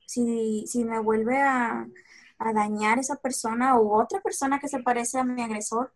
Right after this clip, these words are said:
Es, es normal pasar por esa, como ese acto de, de est-, de estrés o, o de episodio postraumático,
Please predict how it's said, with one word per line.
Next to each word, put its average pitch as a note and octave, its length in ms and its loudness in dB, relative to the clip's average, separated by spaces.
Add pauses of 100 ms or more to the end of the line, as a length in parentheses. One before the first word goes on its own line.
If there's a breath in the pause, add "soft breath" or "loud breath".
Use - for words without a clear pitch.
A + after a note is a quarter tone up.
(1040)
Es, - 540 -2 (100)
es A#3+ 180 -2
normal A#3+ 640 4 (100)
pasar A3+ 440 0
por A3+ 180 0
esa, A3+ 720 -2 (640)
como A3 240 -2
ese A3+ 240 -4
acto A#3 400 -4
de, G#3 600 -2 (1160)
de G#3 920 -4
est-, A3 260 -10 (200)
de G3 500 -4
estrés G#3+ 520 -2
o, G3 560 -6 (340)
o G#3+ 60 -6
de G#3+ 100 0
episodio G#3+ 600 -2
postraumático, A3 1120 -6